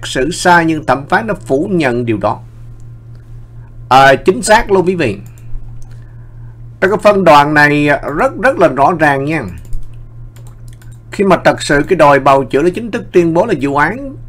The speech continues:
và cách mà thật sự họ đưa ra là hoàn toàn sai. Và đây là bản tin để,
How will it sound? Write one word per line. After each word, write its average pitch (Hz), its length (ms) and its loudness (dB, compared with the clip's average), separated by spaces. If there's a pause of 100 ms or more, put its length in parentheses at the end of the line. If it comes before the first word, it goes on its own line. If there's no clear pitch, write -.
(300)
và 120 380 0
cách 240 340 -6
mà 147 220 0
thật 120 200 -6
sự 131 200 -2
họ 123 120 0
đưa 151 220 -2
ra 147 260 2
là 131 120 0
hoàn 113 240 -2
toàn 110 260 -2
sai. 131 380 -2 (1700)
Và 110 80 -4
đây 135 100 0
là 139 60 0
bản 123 300 0
tin 135 340 -4
để, 117 440 0